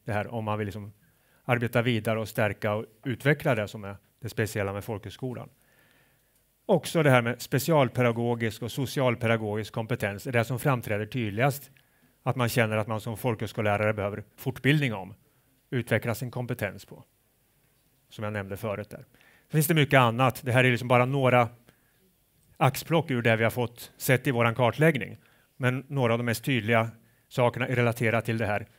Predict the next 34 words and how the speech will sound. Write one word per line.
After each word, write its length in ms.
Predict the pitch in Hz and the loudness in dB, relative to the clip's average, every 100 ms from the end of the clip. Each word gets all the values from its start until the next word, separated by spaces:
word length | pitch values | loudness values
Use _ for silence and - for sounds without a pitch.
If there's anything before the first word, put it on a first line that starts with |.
| _ _ _ _ - | _ _ _ _ 4
Varför 280 | 147 127 | 4 6
lyckas 400 | 160 147 139 117 | 2 2 0 0
man 220 | 131 131 131 | -2 -2 -2
och 120 | 123 | 0
vad 200 | 123 123 - _ _ - | 0 -2 -10 _ _ -2
kan 160 | 135 | 0
man 140 | 127 120 | 2 0
känna 240 | 135 117 | 2 2
att 80 | 113 | 2
man 120 | 117 | 0
behöver 340 | 117 113 107 113 | 0 0 0 -2
för 220 | 110 110 | -4 -6
att 120 | - | -6
lyckas 280 | 123 117 107 | -4 -2 -2
ännu 200 | 104 120 | -2 -2
bättre? 360 | 147 - - - _ _ _ _ _ _ _ _ _ _ _ _ _ _ _ _ _ - _ _ _ _ _ _ _ _ _ _ _ _ _ _ _ _ - | -2 -4 -12 -16 _ _ _ _ _ _ _ _ _ _ _ _ _ _ _ _ _ -20 _ _ _ _ _ _ _ _ _ _ _ _ _ _ _ _ 0
Man 140 | 147 | 6
kan 100 | 160 | 6
väl 80 | 156 | 6
säga 240 | 156 139 | 8 6
till 140 | 135 131 | 6 0
sist, 420 | 120 104 - - _ _ _ _ _ _ _ _ _ _ _ - | 0 -4 -10 -20 _ _ _ _ _ _ _ _ _ _ _ 0
engagerade 720 | 160 151 147 160 147 135 131 | 6 6 6 8 8 8 8
lärare. 480 | 127 110 123 135 127 - _ _ _ _ _ _ | 8 6 6 4 0 -10 _ _ _ _ _ _
Det 80 | - | -2
är 20 | |
väl 100 | 131 | 2
det 100 | 120 | 2
man 100 | 117 | 2
kan 140 | 123 120 | 0 -2
se 260 | - 139 | 0 0
i 40 | 139 | 0
våra 260 | 123 113 | 0 0
resultat 640 | 117 - 117 107 101 - | 0 -4 -8 -8 -10 -14